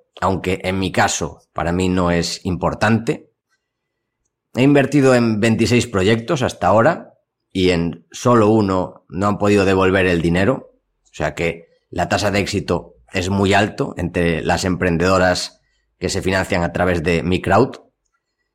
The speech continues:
Los proyectos han sido en Perú, México y Nicaragua, en mi caso, de diferentes sectores como agricultura, ganadería,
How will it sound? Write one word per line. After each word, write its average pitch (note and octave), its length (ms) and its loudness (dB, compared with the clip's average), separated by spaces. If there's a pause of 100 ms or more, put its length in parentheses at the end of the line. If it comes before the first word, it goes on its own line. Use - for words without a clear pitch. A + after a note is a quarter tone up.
(300)
Los - 140 -12
proyectos G#2+ 340 0
han G#2 120 0
sido F#2+ 260 2
en F2 380 -2 (100)
Perú, G#2 280 4
México F#2 600 0
y G2+ 100 -4
Nicaragua, G2 680 0 (140)
en F#2+ 120 -4
mi D#2+ 100 -4
caso, B2+ 540 0
de D2 140 -6
diferentes F2 420 -2
sectores B2 480 0
como F2 360 0
agricultura, F2 760 0
ganadería, A#2+ 1000 0